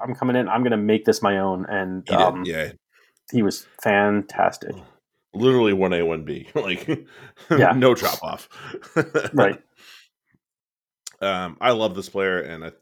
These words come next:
Speaker 2: thought, despite the fact his team did not have a good World Cup, I went with Montoya.
Speaker 1: That's fair.
Speaker 2: So,
Speaker 1: He,
Speaker 2: yeah,
Speaker 1: yeah.
Speaker 2: I think
Speaker 1: Yeah,
Speaker 2: he's,
Speaker 1: the
Speaker 2: I,
Speaker 1: whole
Speaker 2: I think he's,
Speaker 1: Argentina team was, okay.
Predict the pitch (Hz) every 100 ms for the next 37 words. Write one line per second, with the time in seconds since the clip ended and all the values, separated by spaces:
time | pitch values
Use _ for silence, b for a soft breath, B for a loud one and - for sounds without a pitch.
0 | _ 95 71 _ 80 78 82 - 87 85
1 | 90 80 - 78 82 76 76 78 73 76
2 | 76 71 73 71 73 71 73 71 69 69
3 | 69 73 73 76 - b b b b _
4 | _ _ _ _ _ _ _ _ _ -
5 | 180 - 95 - _ _ _ _ _ _
6 | - - - _ _ b b b 147 131
7 | 151 120 104 87 175 170 - - 196 220
8 | 214 - 190 185 165 127 - - 117 101
9 | 95 - - - _ _ - - -